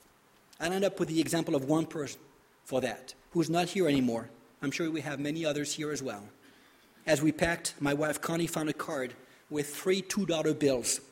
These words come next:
They're very specials, of course. We don't find too many two dollar bills too often.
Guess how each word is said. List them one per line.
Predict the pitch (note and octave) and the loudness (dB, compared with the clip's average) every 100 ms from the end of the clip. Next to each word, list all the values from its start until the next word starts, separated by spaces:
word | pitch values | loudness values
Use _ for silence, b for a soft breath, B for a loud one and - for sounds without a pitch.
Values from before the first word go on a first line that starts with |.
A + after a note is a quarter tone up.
| - | -8
They're | D#3 | -6
very | C#3+ C#3 | -2 -4
specials, | C3 G#3 F#3+ A#2 A2 | -4 -6 -6 -8 -12
of | A2+ | -10
course. | C#3+ A2+ - B B - | -10 -8 -12 B B -14
We | |
don't | A#2+ A2+ | -12 -8
find | D#3+ D3 | -8 -6
too | C3+ | -6
many | B2 A2+ | -6 -6
two | C#3+ | -6
dollar | B2 A2+ | -6 -8
bills | G#2+ B2 A2+ - | -6 -6 -8 -12
too | B2 | -10
often. | B2+ C3 G2+ | -10 -8 -12